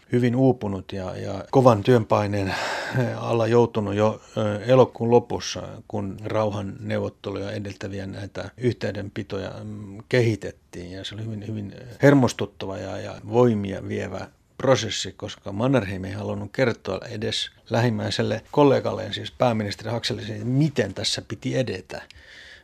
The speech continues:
Joten tiedetään, että Huxell oli, oli uupunut jo ennen tätä. Hän oli kuusikymmentäkolme-vuotias, kun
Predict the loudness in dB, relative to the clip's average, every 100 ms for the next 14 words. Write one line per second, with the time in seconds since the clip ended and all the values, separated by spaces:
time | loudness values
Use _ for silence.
0 | -16 -14 -12 -4 -2 -2 -4 -12 -12 -14
1 | -12 -10 -8 -8 -8 -8 -4 -2 6 8
2 | 8 6 -6 -6 0 4 4 2 -6 -10
3 | -10 -10 -8 -8 -6 -4 -4 -4 -6 -4
4 | -2 -2 -4 -4 -6 -10 -10 -12